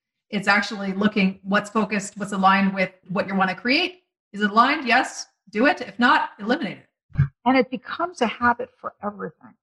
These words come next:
Speaker 2: Okay? It becomes
Speaker 1: Mm-hmm.
Speaker 2: a habit for everything.
Speaker 1: It's a great
Speaker 2: Um,
Speaker 1: question.
Speaker 2: you know, it's like in a relationship. You have a teenager and you wanna say something and you're really frustrated.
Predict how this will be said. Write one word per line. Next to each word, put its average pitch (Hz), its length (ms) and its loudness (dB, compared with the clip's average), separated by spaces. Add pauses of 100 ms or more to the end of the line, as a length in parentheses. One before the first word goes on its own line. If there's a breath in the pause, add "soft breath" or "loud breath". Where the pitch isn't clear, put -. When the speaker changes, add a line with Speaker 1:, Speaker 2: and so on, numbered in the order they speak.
(160)
Speaker 2:
Okay? 214 200 -8
It 202 80 -10 (120)
becomes 214 240 2
Speaker 1:
Mm-hmm. 294 120 -4
Speaker 2:
a 214 40 -2
habit 208 260 -6
for - 160 -18
everything. 196 440 -2 (100)
Speaker 1:
It's - 140 -20 (200)
a - 40 -20
great 190 240 0
Speaker 2:
Um, - 40 -12
Speaker 1:
question. 180 500 4 (140)
Speaker 2:
you 233 100 -14
know, 233 260 -12
it's - 140 -4
like 240 160 2
in 247 60 4
a 240 60 4
relationship. 233 640 2 (580)
You 240 160 2
have 202 440 4 (280 soft breath)
a 226 60 0
teenager 262 500 -2 (340)
and 214 120 6
you 247 80 6
wanna 240 140 2
say 254 220 2
something 208 520 -2
and 214 100 8
you're 247 120 8
really 240 220 4
frustrated. - 520 -2